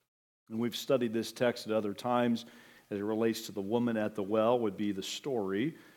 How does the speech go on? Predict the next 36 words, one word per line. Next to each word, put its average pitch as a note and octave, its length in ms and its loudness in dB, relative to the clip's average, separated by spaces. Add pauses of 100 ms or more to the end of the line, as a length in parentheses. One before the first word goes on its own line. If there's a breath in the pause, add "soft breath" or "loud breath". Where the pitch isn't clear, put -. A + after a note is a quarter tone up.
(180 loud breath)
But C3 100 -12
we B2 100 -2
pick - 260 -4
up C3 260 6
in A2+ 160 0
verse A#2+ 280 0
nineteen A#2+ 500 0
in A2 100 2
the G#2+ 60 0
middle B2+ 240 4
of G#2 100 0
this G#2 180 -2
dialogue, G#2+ 720 2
an G#2+ 120 -6
interesting A#2 760 -4
and G#2 100 -4
insightful A#2 720 -2
text G#2+ 540 -2
as G#2 140 -2
it G#2+ 40 -6
relates G#2 500 -6
to G#2 100 -12
worship. G#2 680 -6 (960 loud breath)
So E3+ 140 4
the C3+ 320 8
woman D3+ 320 4
is C3 160 6
at C3+ 80 2
the B2 80 -2
well. C#3 380 12
Christ C3 500 4
has B2 240 0
these A2+ 220 0
initial A2+ 600 2
words A#2+ 500 2
with A2+ 180 0